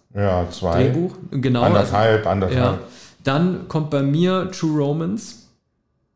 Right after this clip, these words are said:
Speaker 1: Ja, zwei.
Speaker 2: Dann, jetzt werden wir wahrscheinlich divergieren, dann kommt bei mir schon Reservoir Dogs. Dann
Speaker 1: Äh,
Speaker 2: kommt bei dir
Speaker 1: drei,
Speaker 2: wahrscheinlich
Speaker 1: drei.
Speaker 2: Ja, aber bei dir, Kim, wahrscheinlich als drittschlechtester From Dusk Till Dawn, ne?
Speaker 1: Ja, sicher.
Speaker 2: Ja.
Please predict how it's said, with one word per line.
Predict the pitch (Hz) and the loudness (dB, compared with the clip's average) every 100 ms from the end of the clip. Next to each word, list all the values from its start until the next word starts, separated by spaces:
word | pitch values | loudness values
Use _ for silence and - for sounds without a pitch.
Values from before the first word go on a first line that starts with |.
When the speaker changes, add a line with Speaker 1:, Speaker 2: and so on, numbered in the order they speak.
| _ _ | _ _
Speaker 1:
Ja, | 80 95 87 | -4 -2 -2
zwei. | - - 80 80 107 131 - - - _ - | -6 -2 0 2 0 -2 -8 -20 -20 _ -2
Speaker 2:
Dann, | 135 170 | 0 2
jetzt | 165 147 | 0 -2
werden | 143 151 | -4 -2
wir | 147 | -2
wahrscheinlich | 139 135 139 135 | -4 -4 -4 -2
divergieren, | 135 127 120 143 180 135 143 202 - _ _ - | -2 -2 -2 -2 -2 -2 -4 -8 -12 _ _ -4
dann | 120 | -4
kommt | 147 151 | -2 -4
bei | 147 131 | -2 -2
mir | 139 160 | -2 -2
schon | 151 147 135 | -4 -4 -2
Reservoir | 135 131 123 | -2 -2 -2
Dogs. | 117 123 - - - _ _ _ _ _ _ _ _ _ _ _ _ _ _ | -2 -4 -6 -14 -18 _ _ _ _ _ _ _ _ _ _ _ _ _ _
Dann | 120 | -2
Speaker 1:
Äh, | 92 | 0
Speaker 2:
kommt | 143 | 2
bei | 135 | 2
dir | - | 2
Speaker 1:
drei, | |
Speaker 2:
wahrscheinlich | 87 101 127 - - | 2 2 0 -6 -12
Speaker 1:
drei. | 92 87 95 127 | -6 -2 -2 -4
Speaker 2:
Ja, | 120 127 151 - | -4 -6 -8 -14
aber | - 131 | -4 -2
bei | 123 139 | 0 0
dir, | 143 | 0
Kim, | 143 156 | 0 -2
wahrscheinlich | 135 147 143 | -2 -2 -2
als | 139 | -2
drittschlechtester | 147 - 143 135 131 139 131 | -6 -6 -4 -4 -6 -6 -6
From | 135 127 | -4 -4
Dusk | 123 - | -6 -6
Till | 113 | -6
Dawn, | 135 98 87 | -4 -4 -6
ne? | 123 - _ _ _ _ _ _ _ _ _ _ 104 | -8 -10 _ _ _ _ _ _ _ _ _ _ 0
Speaker 1:
Ja, | 85 69 73 | 2 2 2
sicher. | 80 71 107 113 | -2 -6 -4 0
Speaker 2:
Ja. | 117 110 - | 0 0 -4